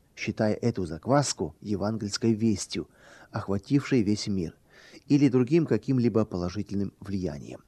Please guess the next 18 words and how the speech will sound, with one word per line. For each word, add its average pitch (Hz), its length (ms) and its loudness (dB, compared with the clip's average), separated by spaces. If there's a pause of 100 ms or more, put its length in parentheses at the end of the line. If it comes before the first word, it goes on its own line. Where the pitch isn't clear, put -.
(560)
Но, 165 80 4
например, 185 460 6
богослов 151 600 6
Унгер 156 440 6
более 147 380 6
последователен, 92 880 0 (180)
рассматривая 101 760 0
Матфея 95 400 -2
тринадцать 98 460 -6
тридцать - 260 -10
три 123 300 0 (420)
как 135 220 -2
распространение 131 960 2
порочных 117 540 -2
влияний 190 520 -2
в - 80 -10
христианстве, 104 800 -4 (420)
основываясь 151 800 0